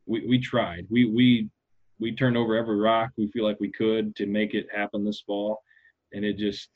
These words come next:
with health and safety and with finances and with logistics of getting testing done and that sort of thing, it just doesn't make sense at this point, uh, to do that anymore. So,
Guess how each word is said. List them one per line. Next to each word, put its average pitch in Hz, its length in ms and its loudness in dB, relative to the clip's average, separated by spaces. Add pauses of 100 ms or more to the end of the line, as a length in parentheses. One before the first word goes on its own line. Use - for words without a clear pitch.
with 104 200 -4
health 120 260 2
and 104 100 -2
safety 127 520 0
and 95 100 -8
with 87 180 -10
finances 120 720 -2
and 98 160 -4
with 95 140 -8
logistics 113 760 -4
of 95 160 -8
getting 110 260 -2
testing 113 440 -2
done 113 260 0
and 101 100 -4
that 110 160 -6
sort 113 180 -8
of - 80 -16
thing, 120 260 -6 (800)
it 101 260 -4
just 101 180 -6
doesn't 95 240 -2
make 95 220 -8
sense 104 320 -4
at 87 100 -10
this 98 180 -4
point, 90 360 -10 (280)
uh, 90 140 -10
to 90 80 -12
do 95 100 -8
that 90 200 -10
anymore. 87 440 -10
So, - 360 -8